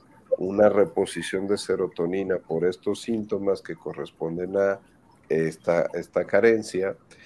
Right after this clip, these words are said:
y por eso voy a utilizar este medicamento que es un reponedor de,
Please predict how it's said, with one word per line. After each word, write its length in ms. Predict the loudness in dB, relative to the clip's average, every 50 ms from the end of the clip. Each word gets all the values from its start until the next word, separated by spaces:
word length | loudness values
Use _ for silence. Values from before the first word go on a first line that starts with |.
| -20 -20 _ _ 0
y 160 | 0 0 0
por 280 | 2 4 6 8 8 8
eso 340 | 8 6 4 4 4 4
voy 260 | 6 6 4 4 2 0
a 40 |
utilizar 560 | -4 -4 -6 -6 -6 -6 -4 0 2 2 2 2
este 220 | 0 0 0 2
medicamento 680 | 4 4 2 2 0 2 2 2 2 0 -2 -2 -4 -2
que 120 | -2 -4
es 160 | -4 -4 -4
un 180 | -2 -2 -2 0
reponedor 880 | 0 0 0 0 0 0 -2 0 0 -2 0 2 4 4 4 2 0 -2
de, 300 | -4 -4 -4 -4 -4 -8